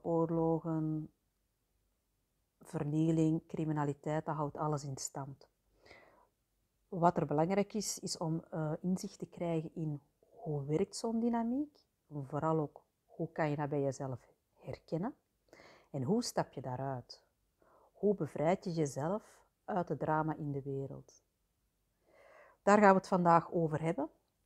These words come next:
En in deze video ga ik het vooral hebben over dader-slachtoffer, want over het reddersyndroom ga ik een aparte video maken. Ja?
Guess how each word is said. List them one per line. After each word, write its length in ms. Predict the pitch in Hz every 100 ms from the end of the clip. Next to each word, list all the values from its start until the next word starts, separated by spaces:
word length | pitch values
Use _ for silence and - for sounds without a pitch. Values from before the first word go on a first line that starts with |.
| _
En 200 | 202 170
in 120 | 156
deze 320 | 190 226 208
video 380 | 185 190 180 165
ga 280 | - - 175
ik 120 | 165
het 120 | -
vooral 460 | - 175 170 160 -
hebben 400 | _ 175 175 170
over 320 | 185 170 151 160
dader-slachtoffer, 1120 | - 175 151 143 - 165 - 277 - 349 - _ _ - - _ -
want 260 | 175 165 -
over 340 | 175 156 147
het 140 | 165 -
reddersyndroom 840 | 156 180 202 214 - 185 180 175
ga 80 | 170
ik 140 | -
een 120 | 170 156
aparte 340 | - 127 -
video 300 | 139 139 131
maken. 340 | - - _ _ _ _ _ _ _ _ _
Ja? 240 | 160 220